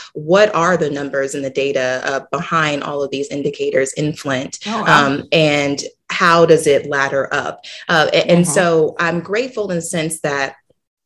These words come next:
Speaker 1: as you speak of racial reckoning, that also these municipalities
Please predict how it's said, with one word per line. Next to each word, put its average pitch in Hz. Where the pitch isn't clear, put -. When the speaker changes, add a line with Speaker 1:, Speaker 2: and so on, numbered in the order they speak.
Speaker 1:
as 190
you 185
speak 180
of 165
racial 156
reckoning, 147
that 143
also 196
these 165
municipalities 143